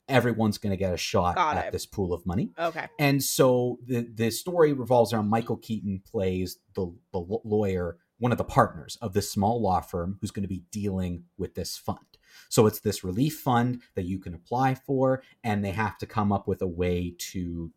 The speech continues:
Speaker 1: determine how much money should go towards the family for the loss of life.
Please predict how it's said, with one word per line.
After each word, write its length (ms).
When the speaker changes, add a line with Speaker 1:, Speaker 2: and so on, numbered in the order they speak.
Speaker 1:
determine 760
how 260
much 420
money 500
should 240
go 180
towards 340
the 80
family 540
for 140
the 60
loss 360
of 140
life. 240